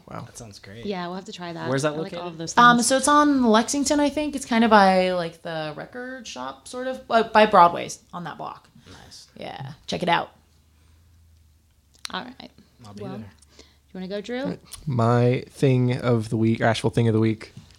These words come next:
Speaker 1: is, uh, Salt and Smoke. So Salt and Smoke is this little, uh, they, they, it's kinda like a, they, they do food busking, and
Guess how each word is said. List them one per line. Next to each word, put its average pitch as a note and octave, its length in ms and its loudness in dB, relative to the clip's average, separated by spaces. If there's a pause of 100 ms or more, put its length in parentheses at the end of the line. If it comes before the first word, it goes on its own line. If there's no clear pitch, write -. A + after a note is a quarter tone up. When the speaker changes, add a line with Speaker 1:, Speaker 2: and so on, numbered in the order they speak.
(200)
Speaker 1:
is, A2 300 2
uh, A2 160 6
Salt - 340 4
and B2+ 180 -4
Smoke. A#2 420 0 (280)
So A#2+ 260 10 (400)
Salt D3+ 360 4
and C#3+ 160 0
Smoke C3+ 380 2
is A#2 580 4 (220)
this A#2+ 280 -2
little, A#2 260 6
uh, A2 180 4 (800)
they, C3+ 80 -4
they, - 220 -8
it's B2 180 -6
kinda D3 160 4
like C3+ 180 2
a, A#2+ 240 4
they, B2 100 -2
they - 200 -2
do A#2 120 2
food D3 280 6
busking, C#3+ 520 0 (400)
and A2+ 400 2